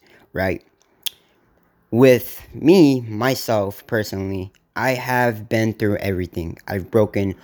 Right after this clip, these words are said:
over a hundred bones. I had countless of surgeries. I've been overweight before. I've been fat. I've been underweight. I've been skinny. I am in a wheelchair currently. I know what it takes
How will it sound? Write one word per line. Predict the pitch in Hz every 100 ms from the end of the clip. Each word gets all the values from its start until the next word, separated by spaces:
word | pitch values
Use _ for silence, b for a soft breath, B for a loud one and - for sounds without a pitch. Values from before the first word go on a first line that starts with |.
| B B
over | 113 110 104 98 90 -
a | 95
hundred | 107 170 170
bones. | 101 87 87 113 - -
I | 98
had | 92 98 95
countless | - 143 113 131
of | 87 95
surgeries. | - 95 82 87 101 - _ B B B -
I've | 101 104 101 -
been | 120 170
overweight | - 104 92 85 87 -
before. | 82 - 90 87 95 _
I've | 92 95 82 _
been | 107 120
fat. | - - - 87 87 - B B B
I've | 104 98
been | - 104 - -
underweight. | 123 165 139 85 85 87 -
I've | - 104 -
been | 113 127
skinny. | 143 - - 87 85 85 117 B B B B -
I | 101
am | 107 123
in | 117
a | 123
wheelchair | 98 92 - 85 87
currently. | 90 90 85 90 87 104 b b -
I |
know | 107 120
what | 120
it | 104
takes | - 110 113 -